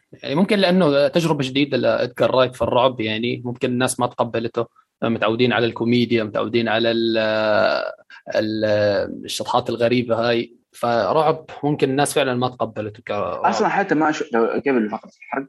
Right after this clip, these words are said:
Speaker 2: قبل فقرة الحرق، آه، قبل ما أخلص عن كلامنا في الفيلم، أشوف الفيلم أصلًا، آه، صعب إني أصنف، صعب إني أصنف سواء، آه، لأنه في لقطات واجد درامية، في لقطات واجد رعب، في لقطات واجد خيال، آه، صعب إني أصنف تصنيف معين. حتى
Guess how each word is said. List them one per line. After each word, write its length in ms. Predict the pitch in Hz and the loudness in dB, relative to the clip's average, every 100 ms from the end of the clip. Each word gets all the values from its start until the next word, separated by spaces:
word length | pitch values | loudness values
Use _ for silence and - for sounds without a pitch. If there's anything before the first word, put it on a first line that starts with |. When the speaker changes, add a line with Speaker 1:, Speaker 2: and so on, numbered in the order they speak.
| 104 | -10
Speaker 2:
قبل 140 | 95 | -14
فقرة 200 | - _ | -18 _
الحرق، 200 | - 113 | -6 -2
آه، 800 | 107 - - - - _ - 113 | -2 -6 -12 -12 -14 _ -8 2
قبل 120 | 113 107 | 4 6
ما 80 | |
أخلص 360 | 101 - 95 - | 4 2 -2 -2
عن 80 | - | -4
كلامنا 340 | - 107 95 | 0 -2 -2
في 140 | - _ | -8 _
الفيلم، 340 | - 170 - _ _ - | -4 -2 -2 _ _ -10
أشوف 320 | - - 208 | -4 -2 -2
الفيلم 360 | 131 - 170 170 | -2 0 0 2
أصلًا، 720 | - 139 - 139 139 127 117 - _ 107 | 0 -4 -2 0 4 4 2 -2 _ -4
آه، 520 | 101 95 92 92 92 - _ | 0 2 4 2 -2 -8 _
صعب 320 | - - 160 135 | -12 -2 0 2
إني 180 | 110 | 2
أصنف، 440 | 101 - 101 - - _ | 0 0 -2 -4 -20 _
صعب 220 | - 110 101 | -2 0 0
إني 100 | 98 | -6
أصنف 280 | - - | -6 -8
سواء، 380 | - 110 104 82 _ _ - | -4 -2 -2 -4 _ _ -8
آه، 260 | 92 85 | -4 -4
لأنه 180 | 82 107 | 0 0
في 200 | 110 135 | 4 4
لقطات 300 | 113 - - | 2 0 0
واجد 180 | 107 92 | 2 0
درامية، 640 | - - - 107 120 123 | -4 -8 -6 2 4 4
في 120 | 117 | 2
لقطات 340 | 87 - - - | -6 -10 -14 -10
واجد 160 | - - _ - 65 | -10 -10 _ -12 -6
رعب، 240 | 104 117 113 _ _ - | 0 0 -2 _ _ -4
في 80 | 120 | -2
لقطات 300 | - 117 120 | 0 0 2
واجد 300 | 110 104 104 | 0 0 -4
خيال، 520 | - 104 104 110 - _ _ - | 0 2 2 0 -4 _ _ -6
آه، 120 | 104 | -4
صعب 280 | 101 175 160 | -2 0 2
إني 140 | 147 | 2
أصنف 320 | 123 160 139 - | 2 2 0 -2
تصنيف 320 | - - 120 | -10 -4 -2
معين. 260 | 107 92 | 0 -2
حتى 520 | - 143 - 127 110 | -2 -2 0 2 2